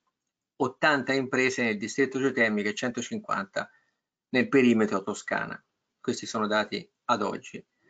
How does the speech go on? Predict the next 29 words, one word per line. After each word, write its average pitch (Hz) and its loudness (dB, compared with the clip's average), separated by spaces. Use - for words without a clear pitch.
E 156 6
la 135 4
filiale 147 4
del 131 2
calore, 143 2
come 110 -4
dicevamo 98 -2
all'inizio, 123 -2
in 127 -2
introduzione, 156 2
il 110 4
Green 147 2
Power 151 6
è 113 2
tra - -4
i 123 2
maggiori 120 2
fornitori 135 0
di 123 2
calore 156 4
da 117 4
fonte 135 0
rinnovabile 107 2
in 120 -4
Italia, 107 -4
con 139 -4
circa 123 -4
trecentonovanta 113 0
tonnellate, 104 -2